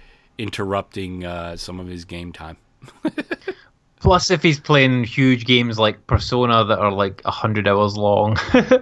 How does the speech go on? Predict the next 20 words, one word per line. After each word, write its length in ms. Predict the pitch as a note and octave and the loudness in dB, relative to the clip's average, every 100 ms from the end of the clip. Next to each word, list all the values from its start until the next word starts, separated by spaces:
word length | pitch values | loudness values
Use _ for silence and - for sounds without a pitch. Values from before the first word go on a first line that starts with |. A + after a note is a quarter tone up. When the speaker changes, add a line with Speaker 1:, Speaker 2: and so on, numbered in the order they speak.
| - _ _ _ _ _ | -2 _ _ _ _ _
Speaker 1:
I, 180 | A2 A#2+ | -6 -4
I'm 260 | - C#3 G3 | 0 2 2
playing, 520 | - F3+ D#3 C#3 C3 | -2 -2 0 0 -2
I, 180 | - C3 | 0 2
I 100 | C3+ | 2
just 160 | D#3 - | -2 -4
started, 480 | D3+ C#3 C3 A2+ G#2 | 0 0 0 -4 -4
uh, 420 | G2 F#2+ F#2 F2+ | -4 -4 -4 -6
Horizon. 840 | G#2 G2 G2+ A2 A#2 A#2 A#2 A2+ - - - - _ | -6 -2 0 -2 -2 -6 -8 -10 -18 -20 -20 -20 _
Uh, 400 | F#2+ F#2 F2+ F#2 | -12 -10 -10 -8
well, 140 | G#2 G2 | -6 -6
I 60 | |
started 360 | G2+ A2 G#2+ G2 | -6 -4 -4 -4
a 60 | F#2 | -8
week 240 | G2 F#2+ | -10 -10
or 60 | G#2 | -10
so 180 | G2+ | -8
before, 600 | F#2 F2 - G2 F#2+ F2+ | -10 -12 -12 -8 -8 -8
uh, 360 | F#2 F2+ F2 F2 _ _ _ _ F#2+ | -8 -10 -10 -14 _ _ _ _ -14
vacation, 640 | F#2+ G2 A#2 C#3+ F#2 | -12 -6 -4 -4 -6